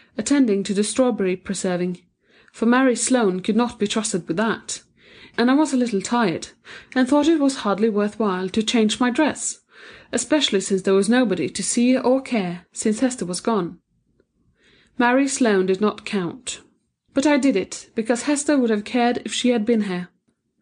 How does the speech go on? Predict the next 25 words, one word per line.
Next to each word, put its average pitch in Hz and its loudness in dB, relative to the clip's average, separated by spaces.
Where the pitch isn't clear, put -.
She - 2
always 262 2
liked 247 0
to - -8
see 233 0
me 196 0
neat 214 -2
and 233 0
dainty. 190 -4
So, 208 0
although 269 4
I 214 2
was 196 -2
tired 220 0
and 208 0
sick 226 -4
at - -6
heart, 185 -6
I 214 -2
put 294 -2
on 262 4
my 196 2
pale 240 2
blue 233 0
muslin 190 -2